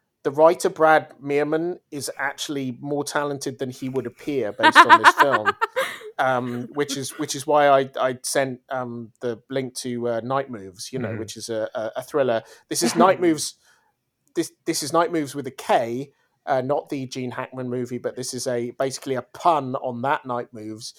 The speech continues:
Speaker 1: uh, about sort of, uh, chess, uh, an erotic thriller set, se-, uh, set in the,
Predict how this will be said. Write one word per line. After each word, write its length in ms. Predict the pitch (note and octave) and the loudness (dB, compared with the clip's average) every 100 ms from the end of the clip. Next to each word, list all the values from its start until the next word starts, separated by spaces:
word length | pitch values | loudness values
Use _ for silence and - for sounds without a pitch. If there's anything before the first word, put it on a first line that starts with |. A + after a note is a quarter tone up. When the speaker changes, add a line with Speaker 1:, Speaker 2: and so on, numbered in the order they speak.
| - - _ - | -20 -20 _ -4
Speaker 1:
uh, 320 | A#2+ A#2+ B2 C#3+ | 0 2 2 0
about 540 | C3+ C#3 B2 B2 - | 0 2 2 0 -4
sort 180 | - B2+ | -6 -4
of, 180 | A#2 - - | -6 -10 -8
uh, 220 | - A#2 A2+ | -4 -4 -4
chess, 680 | - - F3+ A2+ B2 - - - _ _ - - | -4 2 2 0 -4 -6 -8 -12 _ _ -10 -2
uh, 140 | C3 | 0
an 100 | D3+ | 2
erotic 520 | E3 E3 B3+ C4 C4 - | 0 8 8 8 -4 -6
thriller 400 | - C4 G3 D3 | 2 6 6 6
set, 420 | - G3+ F#3+ E3+ | 4 2 2 -2
se-, 180 | - G3+ - | -4 -4 0
uh, 260 | F3 D#3+ C#3+ | 2 2 0
set 360 | - G3+ G3+ | 0 0 2
in 180 | F#3 E3+ | 0 2
the, 280 | D#3+ D3+ | 0 -2